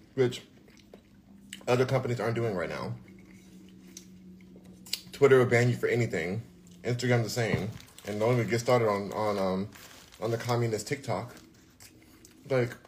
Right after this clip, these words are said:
there's no freedom. And so I'm excited to have some app where I can at least go and say what I wanna say.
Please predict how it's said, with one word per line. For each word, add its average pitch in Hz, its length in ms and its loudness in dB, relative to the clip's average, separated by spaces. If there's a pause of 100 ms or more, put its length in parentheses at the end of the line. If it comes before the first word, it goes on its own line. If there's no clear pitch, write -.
(120)
there's 131 180 -4
no 139 120 4
freedom. 131 420 0 (1080)
And 120 100 -4
so 127 200 4
I'm 131 160 0
excited 135 380 0
to 117 80 0
have 117 120 -2
some 127 160 -4
app 113 240 -4
where 101 100 0
I 107 60 2
can 117 120 -4
at 104 120 -4
least 127 240 -4
go 123 220 0
and 98 120 -4
say 117 200 -4
what 104 120 -2
I 98 60 -2
wanna 92 300 -6
say. 107 540 -8